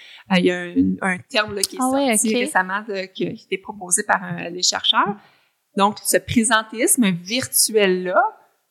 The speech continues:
Speaker 1: ben, tu, où c'est que tu l'envoies ? Il est déjà chez eux.
Speaker 2: Mm-hmm.
Speaker 1: Fait qu'il va falloir jouer sur les heures de travail, challenger. Tu sais, on, on parlait de, de l'overcommitment, puis et cetera,
Speaker 2: Mm-hmm.
Speaker 1: là. Ben,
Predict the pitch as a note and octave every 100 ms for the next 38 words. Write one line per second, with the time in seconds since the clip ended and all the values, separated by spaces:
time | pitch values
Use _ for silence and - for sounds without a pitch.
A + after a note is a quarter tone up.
0 | _ _ F#3+ E3 - - - - - D#4
1 | - G#3 G3+ F#3 A3+ C4 F#3+ F#3 A3 C#4
2 | - F3 E3+ F3+ G#3+ G#3+ _ _ _ -
3 | B3 C4 E4+ E4 _ _ D3 - _ _
4 | F#3+ E3 F#3 F3+ G3 F#3+ F#3 A#3 - F#3
5 | F#3+ - _ - E3 E3+ F3 F3+ F3 F#3
6 | F3+ G3 B3 B3 - - G#3+ G#3 G3 F#3+
7 | G#3 B3 - G3+ F#3+ _ _ - F#3 F3+
8 | F3+ G3+ F#3 F3+ F#3+ G3+ G#3 G3 F#3 F3+
9 | F3+ F3 F3 F3 - _ - F#3 F#3+ G3+
10 | G#3 G#3 G#3 G3+ F#3+ A3+ G#3+ G#3+ A3 -
11 | - G3 F#3+ B3 A#3 C#4 D#4 C#4+ C4+ D4+
12 | - _ - G3 F#3